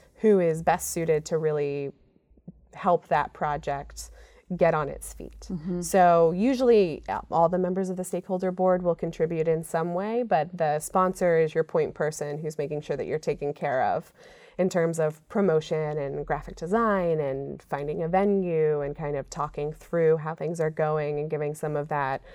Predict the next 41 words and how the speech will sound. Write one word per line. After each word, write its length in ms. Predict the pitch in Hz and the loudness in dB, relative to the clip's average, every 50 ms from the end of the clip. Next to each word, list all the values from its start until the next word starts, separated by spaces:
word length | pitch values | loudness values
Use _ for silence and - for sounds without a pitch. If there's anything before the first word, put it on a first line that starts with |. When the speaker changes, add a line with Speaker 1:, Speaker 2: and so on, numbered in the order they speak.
| - - - - - - | -20 -20 -20 -18 -6 -2
Speaker 1:
uh, 80 | 170 156 | 0 0
you 180 | 147 160 165 160 | 0 0 0 -2
know, 80 | 160 | -2
peer-to-peer 460 | 156 156 - 165 160 160 156 165 151 | -2 -2 -2 -2 -2 -2 -2 -4 -4
mentorship 680 | 147 143 135 139 139 - 151 147 143 - - 143 139 - - - | -4 -4 -6 -6 -4 -4 -4 -4 -4 -4 -6 -6 -6 -6 -10 -8
about 400 | - 175 160 147 135 113 76 - - _ _ | -8 -6 -4 -4 -6 -6 -8 -8 -10 _ _
the 100 | - 156 | -8 -6
project. 580 | - - - - - - - - - 208 190 | -6 -6 -8 -8 -8 -14 -16 -14 -10 -8 -8
So 220 | 180 151 160 190 202 | -8 -6 0 0 0
Speaker 2:
Mm-hmm. 100 | 196 175 | 0 4
Speaker 1:
that 400 | 180 185 170 175 185 190 - - | 2 4 4 4 2 2 0 -2
is 160 | 185 185 - | -4 -2 0
really 220 | 180 170 165 160 | 0 2 2 2
how 120 | 156 156 151 | 0 -4 -6
the 140 | 156 147 139 | -4 -4 -4
organizational 680 | 151 156 165 156 156 151 151 127 135 - - 170 170 170 | -2 -2 -2 -2 -2 -2 -4 -4 -4 -4 -4 -4 -4 -4
structure 360 | - - 180 - - - 214 | -4 -6 -8 -6 -4 -4 -2
works. 300 | 214 226 240 240 - - | 0 0 0 -2 -4 -8
Projects 420 | _ - 170 170 170 165 156 - | _ -2 -2 0 0 -4 -6 -6
we 60 | - | -4
usually 560 | 180 175 175 165 175 170 160 160 160 160 156 156 - - - - - - _ 190 | -4 -4 -4 -2 0 2 2 2 2 0 -4 -6 -8 -20 -20 -20 -20 -16 _ -2
do 560 | - 196 196 180 170 170 165 165 165 160 - - | 2 4 6 6 6 4 4 4 4 2 2 2
in 460 | - 170 165 156 151 143 143 139 147 | 2 2 4 4 2 2 -2 -4 -6
defined 500 | 151 - 165 - - 139 135 139 147 151 | -4 -6 -6 -4 -4 -4 -4 -4 -6 -8
periods 420 | - 160 156 156 151 156 156 - 160 | -4 -2 -2 0 0 -2 -2 -4 -6
of 100 | 156 - | -6 -6
time, 440 | - 170 147 143 147 160 190 208 | -8 -8 -6 -6 -4 -4 -4 -4
so 120 | 208 - 214 | -2 0 0
then 160 | 180 170 160 | 0 2 0
we 80 | 156 147 | -2 -4
can 300 | - 160 151 147 147 151 - | -4 -4 -4 -4 -6 -8 -12
pause 580 | - - 165 156 147 143 143 143 147 147 160 | -6 -2 0 0 2 2 0 0 -2 -4 -4
and 160 | 156 147 143 143 | -6 -6 -6 -4
say, 240 | - 151 127 135 | -4 -4 -2 -2
"How 200 | 143 139 165 180 | -4 -2 -2 0
did 100 | 190 180 | 0 2
the 100 | 170 175 | 0 2
last 480 | 165 156 151 143 147 - - - - - - - - - - - - _ | 0 2 0 -2 -4 -6 -12 -18 -18 -20 -20 -20 -20 -20 -20 -20 -18 _
six 280 | - - 190 - - | -2 -2 -2 -2 0
months 360 | - 196 175 170 185 185 - | -2 0 0 0 0 -2 -4
go? 600 | - - 170 160 156 156 156 151 151 156 160 170 | 0 2 2 4 4 4 2 2 2 2 2 0